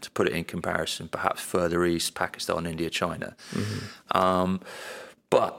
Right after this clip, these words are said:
Speaker 1: paying the price that we do automatically puts, uh,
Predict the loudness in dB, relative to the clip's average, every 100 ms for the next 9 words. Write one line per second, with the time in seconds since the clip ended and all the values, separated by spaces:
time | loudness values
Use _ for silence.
0 | -14 _ -20 _ 0 2 4 2 0 2
1 | 4 4 0 2 0 2 2 4 2 0
2 | 2 2 2 2 0 0 -4 0 0 2
3 | 0 0 -2 0 2 2 -2